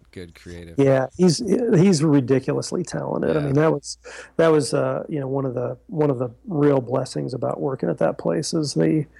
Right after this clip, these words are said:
Speaker 2: art directors, Mark Arnold, John Arnold, Eric Tilford,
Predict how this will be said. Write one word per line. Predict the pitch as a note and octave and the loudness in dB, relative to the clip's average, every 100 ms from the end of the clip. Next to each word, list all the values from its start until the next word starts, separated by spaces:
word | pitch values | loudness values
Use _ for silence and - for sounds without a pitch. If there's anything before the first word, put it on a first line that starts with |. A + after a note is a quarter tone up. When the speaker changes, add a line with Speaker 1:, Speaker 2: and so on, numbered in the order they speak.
| - - _ - | -20 -20 _ -2
Speaker 2:
art | D#3 C#3+ | 0 2
directors, | D3 C#3 C3 C#3 C3+ | 0 0 0 0 0
Mark | C3 C3 B2+ | 2 0 0
Arnold, | C#3 C3 C3 B2+ A#2+ A2 | 0 0 2 0 -2 -4
John | C3+ B2+ B2+ | -2 0 0
Arnold, | B2 B2 B2 A#2+ A2+ - - - | 0 0 0 -2 -6 -16 -20 -2
Eric | C#3+ C3 C3 | 2 4 2
Tilford, | - D3+ D3 - B2+ A#2+ | 0 0 0 0 0 0